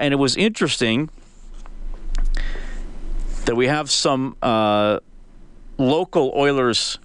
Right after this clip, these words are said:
analytics guys who, uh, don't like Chris Russell, and, uh, Brad Wawrinka says that Chris Russell scores, uh, very well on the stuff that his company uses. Anyway. And he talked about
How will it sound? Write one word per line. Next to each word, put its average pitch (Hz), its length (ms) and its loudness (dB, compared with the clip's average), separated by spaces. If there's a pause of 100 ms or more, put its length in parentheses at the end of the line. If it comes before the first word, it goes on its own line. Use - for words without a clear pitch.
(180)
analytics 127 560 2
guys 113 540 0
who, 117 240 4
uh, 107 220 2
don't 135 320 -2
like 151 240 0
Chris - 320 -2 (180)
Russell, 120 500 0
and, 107 360 2
uh, 101 160 2
Brad 120 360 0
Wawrinka 110 440 0
says 107 320 0
that 101 160 0 (1200)
Chris - 320 -2
Russell 123 320 0
scores, 110 560 0
uh, 107 160 4
very 113 320 0
well 120 340 0 (300)
on 101 240 2
the 95 80 0
stuff 113 300 0
that 101 120 0
his 131 160 0
company 92 360 -2
uses. 85 500 -2
Anyway. 107 320 0 (1600)
And 143 220 2
he 151 80 4
talked 185 280 0
about 185 240 2